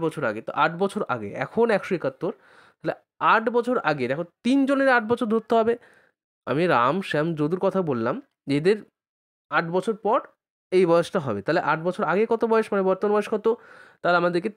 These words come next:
তিনজনেরই আট মাইনাস করতে হবে, তিন আটে চব্বিশ বছর। তাহলে এখান থেকে আমি কি করব?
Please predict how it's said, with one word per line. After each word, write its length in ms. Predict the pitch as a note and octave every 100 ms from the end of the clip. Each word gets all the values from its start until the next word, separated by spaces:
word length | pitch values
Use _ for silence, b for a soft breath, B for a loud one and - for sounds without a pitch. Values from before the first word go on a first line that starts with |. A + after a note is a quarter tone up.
| -
তিনজনেরই 540 | G#3+ A#3 A#3 A#3 A#3+ A3+ - _ _ _
আট 160 | E3+ G3+ G#3+
মাইনাস 220 | A3 G#3
করতে 220 | A#3 - A3
হবে, 120 | G#3+ A3 B B D3
তিন 100 | - G#3+
আটে 120 | G#3 G#3+
চব্বিশ 300 | G#3+ F#3 A3
বছর। 240 | A3+ A3 A#3 A#3 b b
তাহলে 160 | E3 F3+
এখান 120 | F#3+
থেকে 100 | F#3+ G3
আমি 80 | F#3+
কি 60 | F3+
করব? 120 | G3+